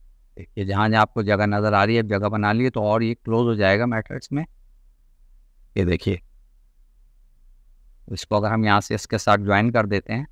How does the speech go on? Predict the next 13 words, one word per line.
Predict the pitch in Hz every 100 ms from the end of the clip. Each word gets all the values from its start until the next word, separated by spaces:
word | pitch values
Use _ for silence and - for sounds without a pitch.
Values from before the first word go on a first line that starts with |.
| - _ _ - - - _ _ - _ - -
तो | 101
आपको | 92 110
ज़्यादा | 101 95 104
वादे-, | 101 110 110 -
वाज़े | 101 104
नज़र | 110 107 98
आएगा। | 98 107 147 - - - - - - - - _ - - _ _ _ - _ - - _ 1017 1017 1017 1017 1047 _ - - - - _ - - _ _ _ - - - - - _ - - - - - _ _ _
अब | 110 110
ये | 107
देखिए | 98 90 -
अपना | 107 - - 113
इमेज | 107 113 113
बिल्कुल | 110 117 127 123